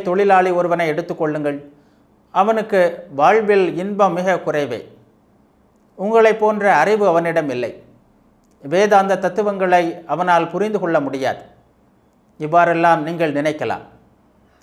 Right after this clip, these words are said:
ஆனால் உங்கள் உடம்பை அவனது உடம்போடு ஒப்பிட்டு பாருங்கள். அவனது உடம்பு உங்கள் உடம்பைப் போல அவ்வளவு சீக்கிரமாக நோய்க்கும்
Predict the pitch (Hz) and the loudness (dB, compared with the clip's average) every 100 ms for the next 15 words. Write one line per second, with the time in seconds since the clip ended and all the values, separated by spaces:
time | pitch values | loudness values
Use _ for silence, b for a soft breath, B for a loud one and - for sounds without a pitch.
0 | _ 180 202 196 190 220 220 185 190 220 | _ -4 2 2 2 2 2 2 2 2
1 | 202 185 151 160 185 185 175 202 208 202 | 2 0 0 -2 0 -2 0 0 0 0
2 | 190 170 160 208 196 175 170 160 156 151 | 0 0 -2 -4 -4 -2 0 0 -2 -4
3 | 147 - _ _ _ _ _ _ _ _ | -6 -14 _ _ _ _ _ _ _ _
4 | - 196 226 220 208 240 226 214 190 214 | -2 2 2 4 4 4 4 2 2 2
5 | 202 170 190 208 208 208 180 175 160 160 | 2 2 0 2 0 0 2 4 2 0
6 | 190 202 190 214 214 202 180 151 160 156 | -2 0 -2 -4 -2 -2 0 0 2 0
7 | - B B B - 160 208 208 196 | -2 B B B -10 0 0 0 -4